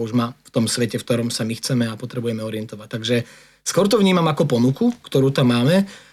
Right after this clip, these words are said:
A ten počet ľudí, ktorí sa pridali na špeciálnu session minulý týždeň venovanú, a, vzdelávaniu, bol práve toho dôkazom, že ľudia sú dychtiví,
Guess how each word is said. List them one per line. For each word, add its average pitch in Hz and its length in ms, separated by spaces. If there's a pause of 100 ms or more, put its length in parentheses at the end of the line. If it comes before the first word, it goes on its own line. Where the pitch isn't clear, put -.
(160)
A - 80 (240)
ten 139 160
počet 190 320
ľudí, 165 320
ktorí 156 240
sa 143 240
pridali 165 400
na 139 160
špeciálnu 160 560
session 147 320
minulý 143 320
týždeň 131 320
venovanú, 131 720 (160)
a, 120 160
vzdelávaniu, 143 720
bol 143 160
práve 160 320
toho 143 160
dôkazom, 131 560
že 143 80
ľudia 151 320
sú 151 480
dychtiví, 139 560